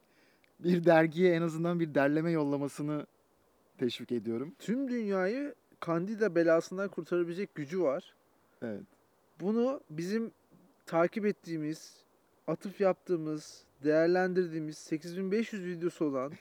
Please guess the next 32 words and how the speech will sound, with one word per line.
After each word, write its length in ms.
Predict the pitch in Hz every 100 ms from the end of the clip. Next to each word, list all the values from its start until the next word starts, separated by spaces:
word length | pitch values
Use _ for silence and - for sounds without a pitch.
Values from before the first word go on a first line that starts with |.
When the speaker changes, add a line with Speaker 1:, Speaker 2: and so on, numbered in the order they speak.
| - - -
Speaker 1:
<laughs> 400 | 117 - _ 117
Speaker 2:
Gökçek 420 | 156 - 285 240
hocamız 460 | 208 180 165 143
da 260 | 139 151 277 _ - 151
gibi 220 | 147 175
yapmıyor, 460 | 233 247 220 160 143
değil 120 | 285
mi? 200 | 285 156 _ - _
Bunu 200 | 165 185
anlatmıyor 520 | 175 175 233 277 226 165
kimseye 380 | 151 135 143 135
ücretsiz 420 | 127 127 - 123
bir 60 |
şekilde. 480 | 117 123 123 113 117 - _ _ _ _ - _
Bilimi 300 | 143 165 233
kendine 460 | 311 226 185 202 254
saklıyor. 560 | 240 156 - 127 117 117 _ _ _ _ _ _
Speaker 1:
Hadi 200 | 185 185
gel 180 | 190 165
şimdi 200 | - 165
testleri 520 | - 196 - 165 151
de 100 | 185
bir 120 | 180
başkasından 680 | 151 143 160 - 151 143 131
dinleyelim. 460 | 107 104 98 - 190 _ _ _ _ -
Speaker 2:
Dinleyelim. 440 | 160 220 254 196
Yani 260 | 156 170 180
biz 220 | 190 185 -
Candida 320 | 196 220 214
tamam, 300 | 208 247 240
okey. 340 | 240 196 226 233
Hepimizde 380 | 214 196 185